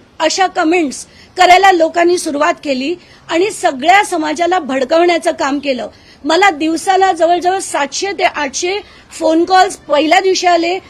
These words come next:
दुसऱ्या दिवशी आले, काल तिसरा दिवस होता म्हणून आज मी चौथ्या दिवशी ही प्रेस कॉन्फरन्स घेतेय, कारण आज देखील ते फोन कमी झाले नाहीयेत आणि बंद तर अजिबात झालेले नाहीयेत. हे सगळे जे आहेत तुम्ही बघत जा.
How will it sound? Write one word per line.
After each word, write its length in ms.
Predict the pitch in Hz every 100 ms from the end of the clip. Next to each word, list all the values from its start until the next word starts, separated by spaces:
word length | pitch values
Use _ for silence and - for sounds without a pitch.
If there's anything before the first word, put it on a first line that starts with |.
| -
दुसऱ्या 380 | 233 277 370 392
दिवशी 320 | 370 370 -
आले, 280 | 330 339 359
काल 480 | - - - 330 415 415
तिसरा 300 | 403 381 370
दिवस 320 | 370 330 320
होता 340 | 311 294 294 320 - -
म्हणून 300 | 277 330 427
आज 260 | 370 359 320
मी 140 | 370
चौथ्या 420 | 370 - 277 359
दिवशी 440 | 349 330 302 339 - - -
ही 80 | 339
प्रेस 300 | 349 311 311
कॉन्फरन्स 480 | 330 330 339 349 339
घेतेय, 400 | 311 311 330 359 - - -
कारण 140 | 349
आज 420 | - 320 370 392
देखील 340 | 330 349 381 359
ते 80 | 381
फोन 360 | 330 285 370 - - - -
कमी 280 | 311 427 403
झाले 300 | 359 339 349
नाहीयेत 440 | 320 320 330 370 - - -
आणि 180 | 320
बंद 340 | 320 277 294 339
तर 160 | 370
अजिबात 440 | 359 254 285 311 302
झालेले 380 | 269 285 277 262
नाहीयेत. 640 | 240 196 180 - - 302
हे 120 | 349
सगळे 420 | - 311 285 392
जे 120 | 359
आहेत 360 | 359 294 349 240 - - -
तुम्ही 180 | 320 339
बघत 400 | 330 254 320 302
जा. 120 | 269